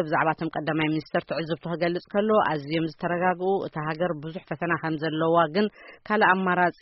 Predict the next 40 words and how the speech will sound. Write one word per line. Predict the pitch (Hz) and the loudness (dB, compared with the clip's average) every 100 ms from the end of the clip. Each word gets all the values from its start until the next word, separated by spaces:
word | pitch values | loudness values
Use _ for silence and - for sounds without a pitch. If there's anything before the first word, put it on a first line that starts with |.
| 180 | -10
ከም | - 143 | -6 -6
ዘየለን | 135 147 151 147 170 | -4 -2 -2 0 -2
ከም | 160 170 139 | -2 -4 -4
ዝዕወቱን | 139 147 147 143 202 202 - | -6 -6 -6 -4 -2 -2 -2
ቆራጽ | 196 190 156 | 0 2 0
ዝኾነ | 160 160 160 160 | -2 -2 0 0
መንፈስ | 170 165 160 151 | 0 -2 -4 -6
እዩ | 147 | -6
ዘለዎም | 139 135 143 147 143 | -4 -4 -2 -2 -4
ድሕሪ | - 170 | -2 2
ምባል | 185 220 214 - - - | 4 4 2 -10 -20 -4
ተስፍኦም | 208 214 - 220 220 202 | -2 -2 0 2 2 0
ዝትንክፍ | 180 - 175 - 160 | -4 -4 -4 -4 -6
እዩ፣ | 190 185 | -2 -2
እቲ | - 170 | -2 0
ለውጢ | 175 165 185 | 0 0 -4
ከም | 180 170 151 | -4 -4 -4
ዝቕጽል | 151 156 156 | -6 -8 -4
እውን | 165 196 | -2 -2
ብዘይ | 160 156 185 | -2 -2 -2
ምጥርጣር | 175 - 156 151 - 143 | -2 -4 -6 -6 -6 -4
እዮም | 151 165 | -2 -2
ዝዛረቡ | 160 127 151 139 127 147 | -6 -4 -4 -4 -6 -4
ኢሉሎም። | 175 165 160 226 - - - - - | -2 2 2 0 -4 -20 -20 -20 -14
እቲ | 156 | -4
ቤት | 185 214 | 0 0
ጽሕፈት | - - 202 | -2 -2 -2
እቶም | 202 202 | -2 -4
ቀዳማይ | 180 190 196 196 | -2 0 0 0
ሚኒስተር | 202 202 220 202 | -2 -2 -2 0
ይሕደስ | 220 - 196 165 214 | -2 -2 -4 0 0
ከም | - 180 | 0 -4
ዘሎ | 160 165 160 196 | -2 -2 0 -2
ዝገለጸ | 147 151 139 131 | -2 -4 -4 -4
ኣቶ | 131 156 | -6 -4
ንጉሰ | 147 143 | -6 -6
መንገሻ | 151 160 180 226 226 - - - - | -4 -2 0 2 0 -2 -20 -20 -6
ብማእኸል | 156 170 165 175 160 | 0 2 2 0 0
ዶሮና | 170 170 170 | 2 2 2
እናሓለፉ | 165 160 - 160 156 | 0 -2 0 -2 -2